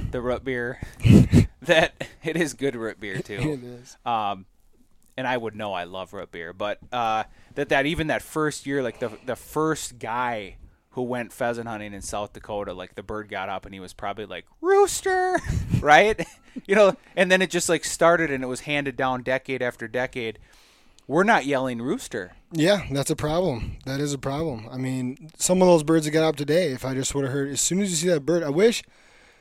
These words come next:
Speaker 1: And
Speaker 2: it wasn't rooster. I wish, like, there was a videographer call. Like, we should make our own little <laughs> call just for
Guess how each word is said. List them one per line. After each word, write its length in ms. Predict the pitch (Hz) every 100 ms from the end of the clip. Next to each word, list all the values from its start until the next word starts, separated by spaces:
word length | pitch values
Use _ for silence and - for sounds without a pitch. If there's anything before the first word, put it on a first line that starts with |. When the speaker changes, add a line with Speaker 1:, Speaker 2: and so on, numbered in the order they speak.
| _
Speaker 1:
And 160 | 165 170
Speaker 2:
it 40 | 180
wasn't 340 | 190 180 160
rooster. 400 | 151 160 - 135
I 20 |
wish, 240 | 127 165 180 - _
like, 300 | 139 135 123 131
there 120 | 147
was 220 | 143 131
a 40 |
videographer 920 | 131 135 139 143 135 123 131 131 131 120
call. 440 | - 123 117 113
Like, 160 | 113 117
we 120 | 123
should 160 | - 131
make 300 | 131 131 131
our 120 | 127
own 220 | 127 127
little 320 | 123 120 113 - 226
<laughs> 140 | -
call 560 | - - 127 123 113 107
just 320 | 110 135 -
for 320 | 139 131 120